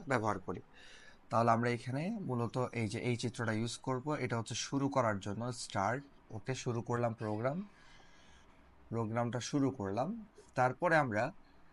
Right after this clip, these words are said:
ইনপুট নিব। আমরা দেখতে পাচ্ছি এখানে একটা ওয়াই এর মান ইনপুট নেওয়া হচ্ছে। Basically, ওয়াই এর মান যেটা ইনপুট যাবে, সেটা হচ্ছে কোনো একটা বছর, অর্থাৎ যে বছরটা লিপ ইয়ার কিনা, সেটা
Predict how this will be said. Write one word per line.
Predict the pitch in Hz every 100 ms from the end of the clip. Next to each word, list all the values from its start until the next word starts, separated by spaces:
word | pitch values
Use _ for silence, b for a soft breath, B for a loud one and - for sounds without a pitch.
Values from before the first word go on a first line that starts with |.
| b b -
ইনপুট | 165 160 156 120
নিব। | 107 107 - - 120
আমরা | 120 120
দেখতে | 123 147 139
পাচ্ছি | 139 - 131
এখানে | 131 131
একটা | - 117
ওয়াই | 107 113 131
এর | 131
মান | 131 113
ইনপুট | 101 113 104
নেওয়া | 104 98
হচ্ছে। | 98 - 175 180 - B B B B 127
Basically, | 127 156 139 156 156 - - 117
ওয়াই | 123 135
এর | 139
মান | 143 127
যেটা | 123 123
ইনপুট | 120 117 127 110
যাবে, | 123 147
সেটা | - 113
হচ্ছে | 110 120 113
কোনো | 107 104
একটা | 104 104
বছর, | 127 - 98 - B B B B -
অর্থাৎ | 117 131 107
যে | 135 139 120
বছরটা | - 147 - 117 123 B B B - 123 135
লিপ | 160 165 165
ইয়ার | 160 -
কিনা, | 165 190
সেটা | - 135